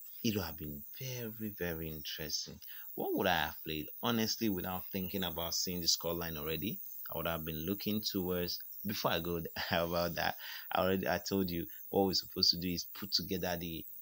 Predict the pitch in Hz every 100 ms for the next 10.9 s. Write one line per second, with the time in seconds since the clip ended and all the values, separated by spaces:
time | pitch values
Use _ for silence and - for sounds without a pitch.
0 | - 80 80 80 78 78 78 - - 95
1 | 98 - - 87 82 82 78 76 101 120
2 | 101 - 92 92 - 80 76 - - -
3 | - 82 85 80 73 76 73 76 73 -
4 | - 76 - - - - - 101 92 90
5 | 87 82 87 87 87 - - 80 73 92
6 | 131 - - - - - - - 82 76
7 | 76 71 - 76 - - - - - -
8 | 101 98 110 127 123 101 85 - - -
9 | - 98 113 101 - 98 95 87 82 87
10 | - - 87 85 90 92 87 -